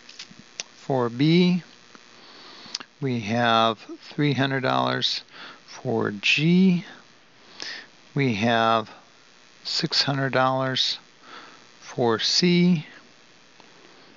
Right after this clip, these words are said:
and another six hundred dollars for C. If you add that up, that's fifteen thousand eight hundred dollars at this point.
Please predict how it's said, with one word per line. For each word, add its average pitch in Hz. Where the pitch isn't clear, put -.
and 135
another 123
six -
hundred 120
dollars 123
for 143
C. 180
If -
you 139
add 120
that 123
up, 156
that's -
fifteen 139
thousand 127
eight 170
hundred 120
dollars 110
at -
this 143
point. 139